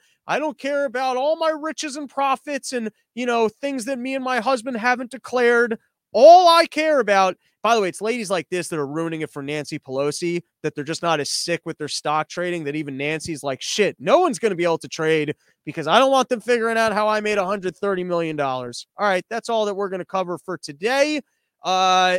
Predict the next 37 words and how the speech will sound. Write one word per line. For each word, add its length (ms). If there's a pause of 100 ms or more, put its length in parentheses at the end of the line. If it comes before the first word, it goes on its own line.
(120)
I 140
will 160
plug, 360
though, 140
real 220
quick, 360
Gene 240
Epstein's 460
apartment 480
coming 240
up 180
this 220
week. 280 (180)
Check 180
out 160
the 80
Soho 380
Forum, 480 (360)
uh, 200
potential 400
gig 420 (680)
this 240
Saturday 640
in 140
Detroit. 640 (560)
Uh, 800 (220)
check 200
out 160
Yo 140
Kratom. 540 (340)
Right 120
here. 240 (100)
Now 140
I 60
can 140
finally, 580
uh, 320